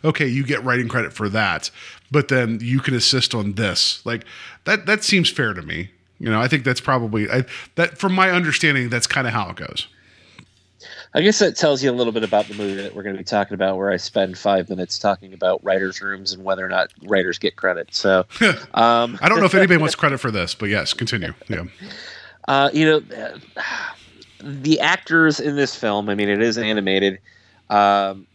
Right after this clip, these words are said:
Speaker 2: I don't wanna go through the en-, entire cast list. Um, I also don't wanna disrespect any of the people who were, uh, you know, obviously involved with this, but I'm gonna just throw a few names out there. You've got, uh, you know,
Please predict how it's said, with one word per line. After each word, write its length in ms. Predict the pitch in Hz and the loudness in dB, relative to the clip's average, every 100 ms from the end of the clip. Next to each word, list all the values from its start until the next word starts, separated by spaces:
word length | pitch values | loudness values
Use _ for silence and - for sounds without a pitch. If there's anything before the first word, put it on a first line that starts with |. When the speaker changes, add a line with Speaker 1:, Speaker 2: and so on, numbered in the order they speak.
| _ | _
Speaker 2:
I 100 | 117 | -8
don't 160 | 127 139 | -6 -4
wanna 160 | 123 | -6
go 240 | 117 120 113 | -2 -2 -2
through 480 | - 120 117 113 104 | -6 -6 -2 -2 -2
the 180 | 107 104 | 0 -2
en-, 140 | 104 | 0
entire 640 | 104 104 - 110 104 107 104 | 0 0 2 4 4 4 2
cast 400 | - 101 98 101 | 2 2 2 -6
list. 380 | 98 - - - - - _ | -8 -8 -12 -18 -20 -20 _
Um, 400 | 95 95 95 95 | -2 0 0 -2
I 140 | 92 104 | 2 2
also 240 | 104 - | 2 -2
don't 280 | 98 107 107 | -6 -6 -4
wanna 520 | 98 107 104 101 98 95 _ _ | -4 0 2 2 0 -8 _ _
disrespect 560 | 104 117 104 - 107 - | -10 -8 -8 -2 -2 0
any 120 | 101 | -2
of 60 | 98 | -2
the 60 | |
people 340 | - 110 - 98 | -2 -4 0 0
who 220 | 107 98 | 2 4
were, 440 | 95 98 95 92 - - - - - - | 4 4 4 2 -2 -20 -20 -20 -8 -2
uh, 300 | 98 95 58 | 2 2 0
you 100 | 98 | -2
know, 160 | 87 - | -2 2
obviously 400 | 104 104 - 101 | 2 2 0 0
involved 340 | 123 170 147 | 4 4 4
with 140 | 143 - | 0 2
this, 280 | 131 117 | 2 2
but 160 | - 117 | -2 0
I'm 140 | 117 | 0
gonna 240 | 123 123 120 | 0 0 0
just 220 | 110 - | -2 -8
throw 220 | 123 117 | 0 2
a 40 | 107 - - | 2 -4 -6
few 120 | 131 | -2
names 300 | 120 113 104 | 0 0 2
out 200 | 104 101 - | 2 2 0
there. 300 | 98 95 95 | 2 2 2
You've 220 | 92 - | -2 -2
got, 380 | 98 95 90 104 | 0 0 0 -2
uh, 120 | 95 | 0
you 140 | 92 95 | 0 -4
know, 240 | 92 | -8